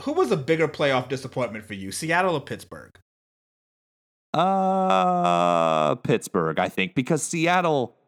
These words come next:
Speaker 2: showed signs of that going in, and also the, the Rams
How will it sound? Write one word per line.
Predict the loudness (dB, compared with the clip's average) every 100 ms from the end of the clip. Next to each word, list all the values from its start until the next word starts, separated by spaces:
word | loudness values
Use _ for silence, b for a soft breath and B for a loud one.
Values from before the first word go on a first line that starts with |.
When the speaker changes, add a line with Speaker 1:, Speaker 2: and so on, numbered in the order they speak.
| -4
Speaker 2:
showed | 2 2 2
signs | 0 2 2 0
of | 0
that | 0 2
going | 0 0 2
in, | 0 0 -2
and | -2 0
also | 0 0 0 0 0 -2
the, | -2 -2 -2
the | -2
Rams | 0 2 2 0 -2 -6